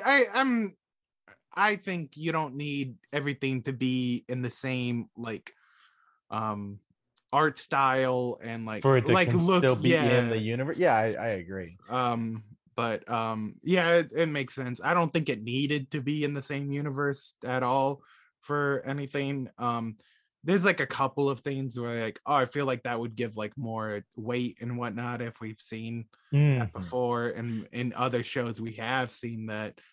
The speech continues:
Speaker 1: so, like, you could have used that, but I don't
Speaker 2: Well, I
Speaker 1: think it's
Speaker 2: think
Speaker 1: in the
Speaker 2: at the
Speaker 1: same
Speaker 2: time,
Speaker 1: anything.
Speaker 2: there was a, a lot of talk of, like, um, the studio and W B and whatnot not letting them use certain prop-, like, I know that's
Speaker 1: Mm-hmm.
Speaker 2: why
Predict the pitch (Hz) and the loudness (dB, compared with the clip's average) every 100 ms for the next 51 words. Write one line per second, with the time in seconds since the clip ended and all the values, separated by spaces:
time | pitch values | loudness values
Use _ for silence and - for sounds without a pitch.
0 | _ - 117 113 104 110 - 127 107 101 | _ -10 -6 -6 -8 -12 -10 -8 -6 -6
1 | 107 107 107 110 104 85 107 95 87 _ | -8 -8 -8 -6 -8 -8 -8 -10 -12 _
2 | _ _ - 120 160 160 113 220 - 120 | _ _ -6 2 4 6 4 0 -2 -14
3 | - - 151 - 110 107 123 131 117 107 | -12 -2 0 0 -2 -2 -2 -2 -2 -6
4 | - _ _ _ - 117 117 110 113 104 | -10 _ _ _ -4 -2 0 0 0 0
5 | 98 107 123 120 110 113 110 107 101 101 | 0 -2 -2 -4 -4 -2 -2 -6 -6 -6
6 | 95 - _ 92 98 90 82 87 104 - | -6 -10 _ -8 -8 -8 -12 -12 -12 -12
7 | - 117 117 117 113 107 104 104 101 101 | -4 0 2 2 2 0 -2 -2 -2 -4
8 | 95 104 101 98 95 92 87 92 104 85 | -4 -4 -2 -2 -4 -6 -8 -4 -4 -4
9 | 95 98 120 139 143 147 151 - 160 151 | -4 -4 -2 0 0 0 0 0 -4 -2
10 | 151 151 - 151 147 160 196 170 120 127 | 0 0 2 2 4 6 6 4 4 2
11 | 131 117 110 104 | 4 4 0 -4